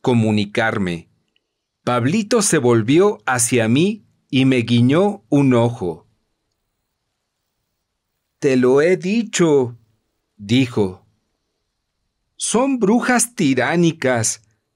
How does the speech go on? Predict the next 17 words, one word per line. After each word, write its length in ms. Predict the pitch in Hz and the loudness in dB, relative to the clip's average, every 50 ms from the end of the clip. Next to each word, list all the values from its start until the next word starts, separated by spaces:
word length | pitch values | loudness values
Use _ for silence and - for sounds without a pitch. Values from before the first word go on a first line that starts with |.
| _ _ _ | _ _ _
tenebrosas. 1300 | - 175 180 175 175 180 185 185 160 180 185 196 226 254 240 - - 185 147 135 131 - - - - _ _ _ _ _ _ _ _ _ _ _ _ _ _ _ _ | -2 0 0 2 2 2 0 0 2 2 2 2 2 2 0 0 0 0 0 0 -2 -6 -8 -10 -16 _ _ _ _ _ _ _ _ _ _ _ _ _ _ _ _
Espero 560 | 160 156 156 - - - 262 294 294 285 269 | -4 -2 -2 -4 -4 -4 -4 -2 -2 -2 -4
sinceramente 1200 | - - 196 165 147 139 - 170 185 196 190 165 143 139 147 170 175 - 202 208 214 208 208 _ _ _ _ _ _ _ | -4 -4 -2 -2 -2 0 0 0 0 0 0 0 -2 -2 -4 -4 -4 -2 0 0 0 -2 -8 _ _ _ _ _ _ _
que 140 | - 165 | -4 -4
tú 240 | 160 - _ 240 262 | -4 -4 _ -4 -2
no 160 | 285 277 269 | -2 0 -2
seas 560 | 240 - - 170 165 185 190 190 190 185 - 151 | -2 0 0 0 0 0 0 0 -2 -2 -2 -2
así, 640 | 135 120 117 - - 127 147 185 208 196 - - _ _ _ _ _ _ _ _ | -2 -2 -2 -2 -2 -2 0 0 0 -2 -2 -4 _ _ _ _ _ _ _ _
maestro". 1080 | 101 104 110 110 113 113 113 117 120 120 120 - - - 117 113 110 104 104 107 - _ _ _ _ _ _ _ _ _ _ _ _ _ _ _ _ _ _ _ _ _ _ _ _ _ _ _ _ _ _ | -2 -2 0 0 0 0 0 0 0 0 -2 -6 -4 -2 0 2 2 0 0 -4 -14 _ _ _ _ _ _ _ _ _ _ _ _ _ _ _ _ _ _ _ _ _ _ _ _ _ _ _ _ _ _
Néstor 520 | 98 101 110 139 175 175 - - 202 185 | -2 0 0 0 0 -2 0 -2 0 0
y 80 | 175 147 | 2 2
Benigno 720 | 117 113 101 104 117 123 120 120 117 104 95 87 90 - _ _ _ _ | 2 2 2 2 2 2 2 0 0 0 0 -2 -4 -10 _ _ _ _
se 220 | - - - 120 | -6 -2 0 0
despidieron 1040 | 113 117 110 110 - - 131 120 107 117 135 160 175 185 190 196 202 202 202 - _ | 2 2 0 -2 -2 -2 -2 0 0 2 2 2 2 2 2 2 2 0 -4 -8 _
y 140 | - 131 117 | 0 2 2
me 160 | 113 110 104 | 4 2 2
abrazaron. 840 | 101 95 95 98 92 - - 117 110 110 101 92 87 80 78 - | 0 0 -2 -2 -2 -2 -2 -2 -2 -2 -2 -2 -4 -6 -10 -14